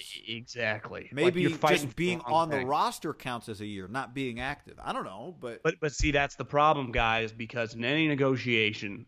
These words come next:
Speaker 1: the guy you're gonna elect is usually the top of the food pole, you know, the food chain or the pyramid,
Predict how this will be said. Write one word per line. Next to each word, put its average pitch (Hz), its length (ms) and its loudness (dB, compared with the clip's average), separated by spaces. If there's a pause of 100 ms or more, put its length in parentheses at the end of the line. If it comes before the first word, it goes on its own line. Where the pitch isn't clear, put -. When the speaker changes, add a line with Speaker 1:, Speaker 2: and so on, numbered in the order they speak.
Speaker 1:
the 117 120 -6
guy 127 200 2
you're 117 200 0
gonna 117 240 -2
elect 113 500 0
is 120 140 -8
usually 117 300 -4
the 90 80 -10
top 123 300 2
of 104 60 -8
the 101 60 -10
food 139 320 2
pole, 101 420 2
you 107 160 -2
know, 107 100 2
the 95 60 -4
food 151 240 8
chain 101 480 2
or 104 280 0
the 98 140 0
pyramid, 107 640 4